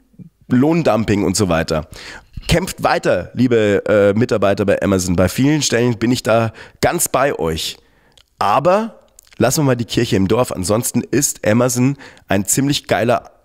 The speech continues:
äh, Laden, würde ich mal meinen. Ja, die, die bringen einfach für mich als Kunden den besten Service im, äh, im Online-Bereich, die größte Sicherheit. Und deswegen bin ich mir auch ziemlich sicher, dass die Experimente an einigen Stellen aufgeben werden. Und wo nicht,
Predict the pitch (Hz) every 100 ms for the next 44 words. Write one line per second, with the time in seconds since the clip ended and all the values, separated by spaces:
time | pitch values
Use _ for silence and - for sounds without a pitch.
0 | _ - 139 104 - 117 95 156 98 87
1 | 87 87 85 78 69 82 87 90 110 110
2 | - 117 95 113 107 127 - 98 139 127
3 | - - - - - - 135 139 226 -
4 | - - - 117 - 147 180 - 196 117
5 | - 107 95 95 127 - 127 110 117 120
6 | - 123 110 113 117 113 104 151 - -
7 | - - 113 117 - 98 95 117 104 127
8 | - - - - 233 123 120 107 98 104
9 | 110 127 98 - 104 98 - 113 151 107
10 | - 113 98 - - 98 87 85 92 -
11 | 104 - 95 92 104 131 135 147 - 180
12 | - 127 104 101 123 135 139 123 190 -